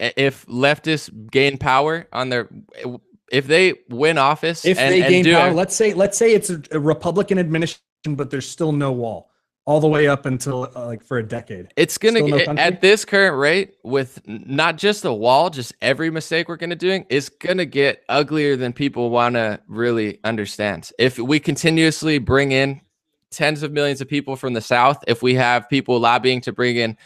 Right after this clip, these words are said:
Speaker 1: sixty, seventy, eighty thousand people from Somalia, let's bring some isis people back. Why not? You know, the war is over. This is a path to de-, destabilization. I, I truly believe. And here's,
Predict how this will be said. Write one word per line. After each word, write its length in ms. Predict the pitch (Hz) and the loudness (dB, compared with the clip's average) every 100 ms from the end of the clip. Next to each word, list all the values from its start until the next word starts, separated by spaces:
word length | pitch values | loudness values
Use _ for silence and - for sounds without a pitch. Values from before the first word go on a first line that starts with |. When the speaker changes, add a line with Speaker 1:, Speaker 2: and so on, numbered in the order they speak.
| _ _ | _ _
Speaker 1:
sixty, 440 | - 180 165 156 | -2 0 0 -2
seventy, 460 | 131 147 143 131 117 | 0 2 2 2 0
eighty 300 | - 143 139 | 2 2 4
thousand 340 | 127 127 127 | 4 2 0
people 300 | 139 135 123 | -4 -2 -2
from 160 | 123 139 | -4 -8
Somalia, 600 | - 120 139 139 110 101 | -6 0 2 2 0 0
let's 200 | 156 - | -2 -2
bring 220 | 202 202 | -2 -2
some 200 | 196 170 | -2 -2
isis 460 | - 185 208 160 - | 2 0 0 -8 -8
people 320 | 151 - 120 | -8 -2 0
back. 260 | 120 110 | 2 2
Why 160 | 120 143 | 2 2
not? 300 | 147 160 123 | 4 2 2
You 100 | 123 | 0
know, 100 | 127 | -2
the 120 | 120 | 0
war 240 | 123 151 156 | 2 2 2
is 100 | 139 | 0
over. 240 | 127 107 - - _ _ | -2 -4 -8 -20 _ _
This 220 | 123 185 | -2 0
is 140 | 196 180 | 0 -4
a 40 | |
path 460 | - 156 160 170 - | -2 2 2 2 -4
to 420 | - 151 143 127 - - - - | -4 0 0 -2 -4 -16 -20 0
de-, 180 | 156 | 2
destabilization. 1120 | 139 139 185 - 175 156 147 127 156 208 135 110 | 2 4 2 4 4 6 4 6 2 2 -4 -2
I, 140 | 113 | -2
I 140 | 123 135 | 0 -2
truly 320 | 170 170 156 | -2 -2 -2
believe. 320 | 131 170 139 | 0 2 2
And 100 | 127 | 0
here's, 260 | 160 180 | -2 -2